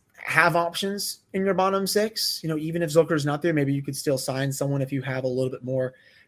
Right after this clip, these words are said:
cap room left over, even though, again, <clears throat> you know, it is seven point five million, but also, which is nice, you could potentially ask Saint Louis to retain a little bit of that salary. You know, say, you know, they wanna retain fifty percent of that. Um, <clears throat> excuse me, <clears throat> that's what, three point seven five?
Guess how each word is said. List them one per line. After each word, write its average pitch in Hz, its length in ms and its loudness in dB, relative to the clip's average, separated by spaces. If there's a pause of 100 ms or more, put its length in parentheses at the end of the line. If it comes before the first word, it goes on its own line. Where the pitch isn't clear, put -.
cap 143 240 2
room 147 100 0
left 139 200 2
over, 139 200 4
even 135 160 0
though, 135 140 4
again, 165 320 4 (240)
<clears throat> - 240 -8
you 254 320 10
know, 151 140 8
it 147 100 6
is 147 120 4
seven 143 200 0
point 139 180 -6
five 135 220 -4
million, 143 280 -4
but 127 240 -12 (340)
also, 113 320 -4
which 156 180 -2
is 139 120 -8
nice, 147 300 -6 (340)
you 139 80 -2
could 139 100 -4
potentially 139 300 -2
ask 139 160 -2
Saint 131 200 -6
Louis 127 240 -6
to 139 160 -4
retain 123 420 -10
a 117 40 -12
little 110 200 -10
bit 107 120 -14
of 110 60 -6
that 127 180 -4
salary. 208 420 2
You 98 60 -14
know, 101 140 -10
say, 139 300 2 (320)
you 175 80 8
know, 170 40 12
they 156 140 10
wanna 143 220 4
retain 139 280 -2
fifty 143 220 -4
percent 185 280 -2
of 170 80 2
that. 139 260 0 (400)
Um, 160 320 -2
<clears throat> 226 360 4
excuse 156 200 -2
me, 143 140 -4 (200)
<clears throat> - 400 -16
that's 139 180 -2
what, - 260 2
three 135 140 -8
point 127 220 -10
seven 127 260 -6
five? 127 480 -8